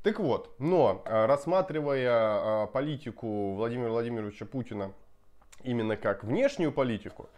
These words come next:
особенно в данный момент, э, я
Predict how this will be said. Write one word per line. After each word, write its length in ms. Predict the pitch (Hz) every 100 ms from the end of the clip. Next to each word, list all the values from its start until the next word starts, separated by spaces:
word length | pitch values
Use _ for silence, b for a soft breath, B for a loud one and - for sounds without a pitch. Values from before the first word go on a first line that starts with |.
| b
особенно 420 | - 123 147 135 123
в 80 |
данный 300 | 123 135 113
момент, 400 | 107 104 98 95 - - b b b b - -
э, 60 | - 95 95 110
я 1200 | 104 95 98 135 208 240 254 262 262 254 240 214